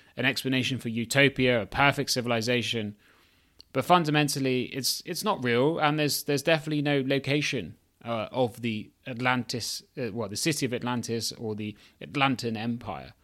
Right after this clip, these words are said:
But if this was true, or if this civilization nine thousand years ago did exist, well, where could it be? And what could it have looked like?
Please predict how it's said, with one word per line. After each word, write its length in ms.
But 320
if 500
this 300
was 180
true, 300
or 160
if 460
this 200
civilization 840
nine 220
thousand 480
years 220
ago 280
did 260
exist, 720
well, 600
where 280
could 220
it 260
be? 300
And 480
what 260
could 140
it 140
have 160
looked 180
like? 380